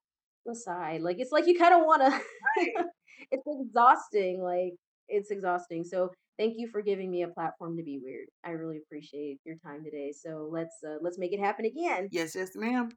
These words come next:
Speaker 2: So, we
Speaker 1: <laughs>
Speaker 2: are going to sign off here, um, and I can't wait to s-, talk to you guys on our next episode and when we have our next guest coming through. Stay tuned
Speaker 1: Mm.
Speaker 2: and see you next time.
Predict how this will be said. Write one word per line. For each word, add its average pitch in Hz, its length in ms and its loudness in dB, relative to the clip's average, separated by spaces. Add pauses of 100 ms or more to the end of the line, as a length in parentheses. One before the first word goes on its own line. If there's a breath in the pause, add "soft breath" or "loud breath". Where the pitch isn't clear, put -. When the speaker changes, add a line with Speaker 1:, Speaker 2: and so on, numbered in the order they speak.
(540 loud breath)
Speaker 2:
So, 180 400 0 (180)
we 359 100 2
Speaker 1:
<laughs> - 20 -2
Speaker 2:
are 180 260 0
going 185 400 -2
to 185 220 -4
sign 175 480 -2
off 180 340 0 (100)
here, 185 400 -2 (380 soft breath)
um, 160 540 0
and 156 280 -6
I 160 100 -6
can't 165 340 -6
wait 165 280 -6 (120)
to 165 360 -8
s-, - 240 -20
talk 160 240 -2
to 170 60 -12
you 165 80 -4
guys 165 260 -4
on 165 120 -8
our 160 80 -4
next 160 260 -8
episode 190 500 -8
and 185 80 -8
when 175 80 -10
we 175 80 -12
have 170 140 -8
our 175 60 -8
next 175 300 -12
guest 175 200 -12
coming 185 240 -8
through. 240 260 -2 (540 soft breath)
Stay - 440 -8
tuned 240 460 0 (140)
Speaker 1:
Mm. 170 120 -4
Speaker 2:
and 165 120 -10
see 185 160 -10
you 202 60 -2
next 196 220 -4
time. - 280 -12